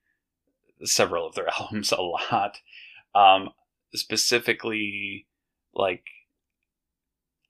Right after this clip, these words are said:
I'm just trying to think of if I, not sure if I'd pick any albums over this necessarily,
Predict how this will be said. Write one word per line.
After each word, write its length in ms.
I'm 160
just 180
trying 160
to 60
think 420
of 200
if 240
I, 240
not 200
sure 160
if 100
I'd 240
pick 220
any 240
albums 420
over 220
this 240
necessarily, 800